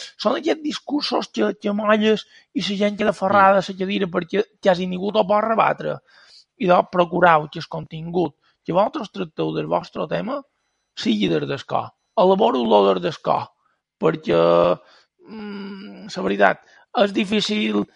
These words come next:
és difícil que t'aturi i no li puguin posar res en el teu contingut quan realment tu has viscut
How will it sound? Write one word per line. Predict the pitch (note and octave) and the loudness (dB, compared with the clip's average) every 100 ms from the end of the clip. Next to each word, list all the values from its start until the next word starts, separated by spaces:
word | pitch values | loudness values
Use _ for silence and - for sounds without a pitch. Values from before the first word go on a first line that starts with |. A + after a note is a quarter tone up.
| _ - | _ -6
és | F#3+ | -4
difícil | G#3+ G#3 G#3+ F#3 | -2 0 0 -2
que | F#3+ | -4
t'aturi | F#3 G3+ G#3+ | -4 -2 -2
i | G3 | 0
no | F#3 | 0
li | F3 | -2
puguin | E3 F3+ F#3+ | -4 -6 -6
posar | F3 F3 F3 | -4 -2 0
res | E3 E3 | -2 -4
en | E3 | -8
el | |
teu | - E3+ | -6 -6
contingut | D#3+ D#3+ D#3 D#3 F3 F3 | -6 -12 -14 -6 -4 -4
quan | D#3 D#3 | -6 -4
realment | D3+ D#3 D#2 D2 | -2 -2 -6 -10
tu | - D3 | -8 -6
has | C#3 | -6
viscut | C#3 - - | -10 -10 -10